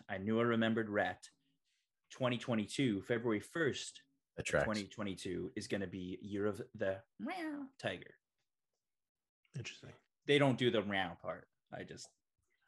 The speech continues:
Speaker 1: added
Speaker 2: See,
Speaker 1: that
Speaker 2: you
Speaker 1: for
Speaker 2: know, it's all
Speaker 1: emphasis.
Speaker 2: connected because rat rhymes with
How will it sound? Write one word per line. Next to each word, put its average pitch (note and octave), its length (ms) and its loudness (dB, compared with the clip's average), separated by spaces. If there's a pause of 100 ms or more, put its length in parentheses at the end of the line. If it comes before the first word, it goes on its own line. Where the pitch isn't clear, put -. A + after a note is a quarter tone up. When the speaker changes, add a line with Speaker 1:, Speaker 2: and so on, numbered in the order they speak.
(260)
Speaker 1:
added G#2 100 0
Speaker 2:
See, F2+ 160 6
Speaker 1:
that F2 200 0
Speaker 2:
you F2 80 2
Speaker 1:
for D#2+ 60 4
Speaker 2:
know, F2 180 4
it's - 200 -2
all D#2+ 120 4
Speaker 1:
emphasis. - 160 2
Speaker 2:
connected D#2 480 -2
because - 400 -2 (280)
rat E2 440 0 (260)
rhymes D2 340 -2
with C#2+ 180 -4